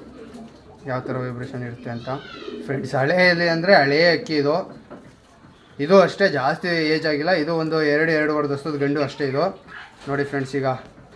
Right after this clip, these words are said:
ಈ ಹಳೆ ಅಕ್ಕಿಗಳಲ್ಲಿ ಏನಿರುತ್ತೆ, ಹಣೆ, ಚೊಂಚ್ ನೋಡ್ಬೋದು, ಮೂಗು ನೋಡ್ಬೋದು, ಕಣ್ಣು ನೋಡಿ ಫ್ರೆಂಡ್ಸ್,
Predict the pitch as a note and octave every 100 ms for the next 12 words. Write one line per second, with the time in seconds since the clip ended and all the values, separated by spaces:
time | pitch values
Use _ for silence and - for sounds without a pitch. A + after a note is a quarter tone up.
0 | - - C3 C3+ C3 C3 E3 E3 - E3
1 | E3 D#3+ D3+ D#3 D3 - D#3 C3 C3+ D#3
2 | D#3+ - - - C#3+ D#3 D#3 D3+ D3 C#3+
3 | C#3 C#3+ C#3 D#3+ D#3 C#3 C3+ C3+ E3 E3
4 | - - - - D3 D3+ D3 C#3 C#3+ C3+